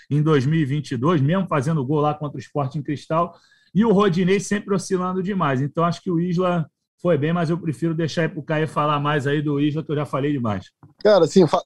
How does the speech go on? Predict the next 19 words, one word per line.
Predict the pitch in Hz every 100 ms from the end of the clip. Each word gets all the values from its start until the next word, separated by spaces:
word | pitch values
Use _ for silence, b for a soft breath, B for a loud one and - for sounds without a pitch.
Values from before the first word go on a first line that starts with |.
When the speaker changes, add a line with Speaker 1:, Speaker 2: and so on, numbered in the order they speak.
| -
Speaker 2:
falando | 175 170 208
um |
pouco | 180 175 165 180 165
do | 147 156
gol, | 139 143
assim, | 127 - 127
cara, | 120 113
é, | 117 123 127 120 117
velho, | 156 127 113 -
eu, | 127 - _ _ _ _
o | 139 -
que, | - 143
que | - 196
o | 170
Hugo | 175 170
tem | 175 175
o | 160 143 135
chamado | - 139 151 143
potencial | 165 - 151 - 135 113 135 123